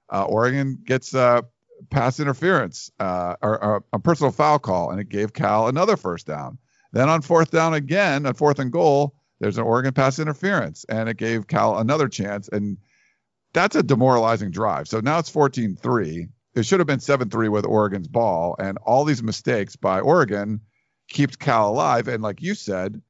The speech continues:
you know, you have a thirteen play T D drive, then you have a nineteen play touchdown drive. That was the nineteen play one, and that's kinda demoralizing for a defense. And, and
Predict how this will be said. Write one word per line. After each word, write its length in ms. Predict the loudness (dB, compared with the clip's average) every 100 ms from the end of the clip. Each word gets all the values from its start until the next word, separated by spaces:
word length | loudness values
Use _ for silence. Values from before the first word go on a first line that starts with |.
| _ _
you 100 | -4
know, 320 | 0 0 -2 -6 _ _ _ -2
you 80 |
have 80 | 0
a 80 | 0
thirteen 540 | 2 2 2 0 -2
play 300 | 0 2 2
T 240 | 0 -2 -2
D 140 | -2
drive, 320 | -2 -2 -2
then 80 | -2
you 60 | 0
have 80 | 0
a 40 |
nineteen 580 | 0 2 0 0 -6 -4
play 420 | -2 -2 -4 -8 -14 _ _ _
touchdown 440 | -2 0 -4 -4
drive. 320 | -4 -4 -4
That 180 | 0 0
was 140 | 0 -2
the 80 |
nineteen 400 | 0 0 0 -6
play 200 | -6 -6
one, 280 | -6 -8 -8
and 260 | -6 -6 -8 -14 _ _ -2
that's 180 | -2 0
kinda 220 | 0 2
demoralizing 760 | 2 2 2 4 2 0 -6 -8
for 220 | -6 -6
a 60 |
defense. 520 | -4 -6 -6 -8 -8 -6
And, 240 | -6 -6
and 260 | -4 -4